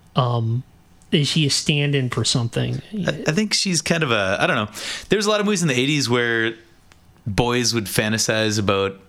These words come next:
Speaker 2: I don't know, like, weird science, you know, having the perfect girl who is created magically for them. And I guess the modern equivalent, I guess,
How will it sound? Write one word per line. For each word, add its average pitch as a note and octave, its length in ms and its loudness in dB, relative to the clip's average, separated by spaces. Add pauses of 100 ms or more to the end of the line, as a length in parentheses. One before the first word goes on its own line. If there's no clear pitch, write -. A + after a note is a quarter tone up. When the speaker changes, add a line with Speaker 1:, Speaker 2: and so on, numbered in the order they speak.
(140)
Speaker 2:
I B2 60 2
don't A#2+ 100 0
know, G2+ 80 0
like, G#2 140 0
weird A2+ 300 0
science, G2 500 0
you G#2+ 40 2
know, G2 120 2
having G#2 240 0
the G2 80 0
perfect G#2+ 360 -2
girl G2 420 0
who G2 140 2
is F#2 280 -2 (520)
created G2+ 640 0 (280)
magically G2+ 640 0
for G#2 160 -2
them. G2+ 340 0 (280)
And B2+ 120 2
I C#3+ 40 -2
guess D#3 180 0
the C#3+ 100 2
modern C3 340 0
equivalent, A#2 560 0
I G#2+ 120 0
guess, G#2 500 0